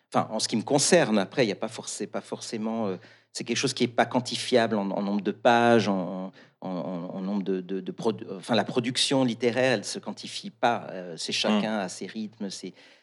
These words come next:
Speaker 1: ses, ses temps. Et, mais voilà, alors c'est, c'est, c'est pas quelque chose de compulsif,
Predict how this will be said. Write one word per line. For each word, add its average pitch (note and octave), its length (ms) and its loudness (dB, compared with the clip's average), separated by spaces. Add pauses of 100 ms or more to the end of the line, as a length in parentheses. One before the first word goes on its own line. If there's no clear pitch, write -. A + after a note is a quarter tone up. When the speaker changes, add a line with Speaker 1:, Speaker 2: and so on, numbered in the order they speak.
(160)
Speaker 1:
ses, F#2 260 -10
ses - 220 -4
temps. A2 480 2
Et, F#2+ 240 -6 (280)
mais G#2+ 120 6
voilà, E3 260 12
alors A2 220 10
c'est, G#2+ 300 2
c'est, G2+ 500 0 (260)
c'est - 160 0
pas F#3 140 8
quelque F#3 160 6
chose E3+ 160 4
de C#3 60 2
compulsif, D#3 840 -2